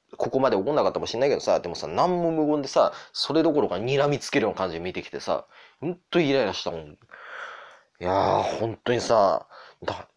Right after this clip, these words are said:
いや、あの、なん、あの、別に態度がイライラし、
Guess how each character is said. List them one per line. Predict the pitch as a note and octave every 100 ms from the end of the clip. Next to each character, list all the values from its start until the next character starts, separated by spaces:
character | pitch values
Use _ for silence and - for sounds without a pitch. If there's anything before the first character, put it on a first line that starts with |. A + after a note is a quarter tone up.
| - -
い |
や、 | A2+
あ |
の、 | G2+ F#2+ D#2 - _ _ _ _ _ _ _ -
な | G#2+ E3+
ん、 | - -
あ | G#2+
の、 | G2 F#2 F#2
別 | A#2+ C3+
に | A2+
態 | - A3 G#3
度 | C3
が | G2+
イ |
ラ | G2
イ | G2
ラ | F#2
し、 | - -